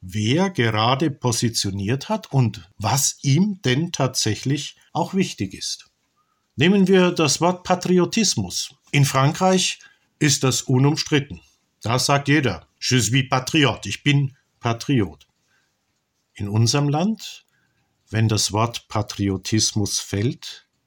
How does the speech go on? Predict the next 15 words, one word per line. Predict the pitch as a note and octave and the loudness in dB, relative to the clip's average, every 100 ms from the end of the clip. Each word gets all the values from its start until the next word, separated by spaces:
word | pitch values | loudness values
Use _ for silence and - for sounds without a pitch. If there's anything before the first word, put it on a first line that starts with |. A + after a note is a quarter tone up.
| _ _ _ | _ _ _
gibt | A#2 A2 G#2+ | -4 -2 0
es | - - | 0 0
negative | G#2+ A#2 C#3 C3+ - D3 D#3 E3+ E3+ E3+ - | 0 2 2 0 -2 -2 2 2 2 0 -6
Konnotationen | C#3+ D#3 D3 D#3+ - - F3 G3 G#3+ G#3+ | 0 0 0 -2 -2 0 2 2 0 0
genauso | F#3 D3+ C#3 C3+ F#3+ G3+ F3+ | 0 4 4 4 4 2 2
wie | G#3 | 0
positive, | F#3+ A#3 A3+ C3 G#2 - F#2+ F2+ | -2 0 2 0 -2 -2 -2 -2
je | F#2+ F#2 A#2 F3 | -6 -2 2 4
nachdem, | A3 G#3+ - - B2 C3 F#3+ G#3 - _ A2+ | 2 0 -4 -2 0 2 0 -2 -8 _ 0
wo | F3+ | 4
der | D#3+ | 4
jeweilige | A#2+ C#3+ D3 C3 G#2+ G2+ | 4 2 4 2 2 -2
Sprecher | - C3+ F3+ G3 C#3 | 0 0 0 0 0
oder | A2+ G2+ F2+ | 0 0 2
Hörer | A2 C#3 D3 A#3 | 2 4 2 0